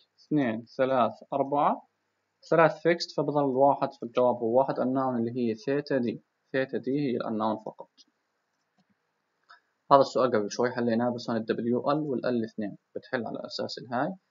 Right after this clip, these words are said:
بس هون ال W، آه، ال دبليو ستة أعطتني الجواب سالب ثلاث، فال دبليو ثلاث بدها تعطيني الجواب سالب واحد ونص، يعني بالمنطق، كون الطول نفسه يعني، نسبة تناسب. هذا السؤال ستة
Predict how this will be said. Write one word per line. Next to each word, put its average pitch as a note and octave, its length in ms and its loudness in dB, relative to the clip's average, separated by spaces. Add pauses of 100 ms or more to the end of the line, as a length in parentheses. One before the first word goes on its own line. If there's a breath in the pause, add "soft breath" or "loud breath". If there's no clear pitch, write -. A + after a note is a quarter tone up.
(140)
بس C3 160 -8
هون E3 100 0
ال D#3 60 -2
W، D#3+ 420 0
آه، D3 160 6
ال C#3 100 0
دبليو D3+ 300 2
ستة E3+ 320 -2
أعطتني C#3+ 340 -2
الجواب D3 320 0
سالب D3 320 -2
ثلاث، - 360 -2 (420)
فال B2 100 -10
دبليو D#3 340 0
ثلاث C#3+ 360 2 (100)
بدها D#3 120 -8
تعطيني D#3+ 280 -4
الجواب C#3 300 2
سالب F#3 220 -4
واحد E3+ 220 0
ونص، D#3+ 280 -8
يعني - 140 -8
بالمنطق، C#3 600 -2 (180)
كون C3+ 140 6
الطول C3+ 300 2
نفسه C3+ 320 -8
يعني، - 220 -16 (360)
نسبة F3+ 200 -4
تناسب. - 360 -2 (1800 soft breath)
هذا D3 80 6
السؤال D3 380 4
ستة F#3 520 -4